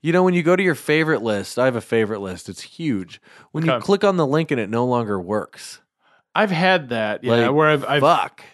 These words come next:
Speaker 2: on my computer favorited something, and it's like, "Oh, shit, it's not there anymore."
Speaker 1: What do you do? Do I
Speaker 2: Well,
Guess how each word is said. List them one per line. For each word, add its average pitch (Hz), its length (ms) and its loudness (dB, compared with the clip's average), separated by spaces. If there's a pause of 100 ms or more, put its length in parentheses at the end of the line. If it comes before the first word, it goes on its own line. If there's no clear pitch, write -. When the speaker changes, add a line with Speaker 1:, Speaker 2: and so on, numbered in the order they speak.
(340)
Speaker 2:
on 156 280 4
my 131 200 0
computer 127 600 -4
favorited 107 640 -6
something, 110 560 -8 (680)
and 120 80 -12
it's 120 120 -12
like, 139 160 -6
"Oh, 190 160 -2
shit, 175 340 -2
it's 143 120 -14
not 175 180 -2
there 190 140 -2
anymore." 123 440 -6 (140)
Speaker 1:
What 214 120 0
do 226 60 -6
you 165 80 -2
do? 147 380 -2
Do 156 280 0
I 120 80 8
Speaker 2:
Well, 110 40 6